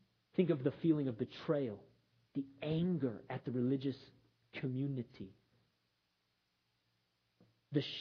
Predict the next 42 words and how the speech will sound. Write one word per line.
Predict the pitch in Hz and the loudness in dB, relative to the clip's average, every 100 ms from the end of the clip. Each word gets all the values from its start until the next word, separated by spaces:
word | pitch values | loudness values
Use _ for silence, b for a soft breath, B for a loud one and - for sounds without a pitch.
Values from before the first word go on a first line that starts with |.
| - | -2
shame, | 156 143 127 101 101 _ _ _ _ _ _ _ _ - | -2 0 -4 -8 -14 _ _ _ _ _ _ _ _ -8
the | 127 120 - - | -4 -4 -6 -8
fear | 143 135 104 - _ | -4 -2 -4 -8 _
that | 127 135 | -8 -4
you | 127 | -2
would | 120 - | -2 -4
feel. | 123 107 98 _ _ _ _ _ _ _ b b b b b | -6 -6 -8 _ _ _ _ _ _ _ b b b b b
And | - 185 | 2 4
they're, | 185 | 4
they | 175 180 | 4 4
do | 151 240 | 6 6
this | 220 - | 6 4
to | 185 | 0
test | - 208 240 - 156 | 2 -2 -4 -6 -4
Jesus. | 143 110 98 - - _ _ _ _ _ _ _ _ B B B B B | -2 -4 -8 -12 -20 _ _ _ _ _ _ _ _ B B B B B
And | 170 196 | 8 8
they | 190 | 6
say, | - 214 | 6 6
"Jesus, | 170 196 220 208 - - | 6 2 2 0 0 -2
uh, | 185 | 0
uh, | 165 170 151 | 2 0 2
you | 180 | 2
know, | 147 | 4
the | |
law | 151 | 4
of | 151 | 6
Moses | 156 151 143 | 4 2 2
says | 151 135 | 0 0
to | 139 | -2
stone | - 151 147 - | 2 4 4 0
such | 143 | 0
as | 139 131 - | -2 -6 -4
someone | 143 135 | -2 -2
who | 127 | 0
does | 127 127 | 0 0
this. | 170 | 0
So | 143 | 0
wh-, | 139 147 | 2 4
what | 156 | 2
do | 156 | 2
you | 180 233 | 0 0
say?" | - 107 | -4 -6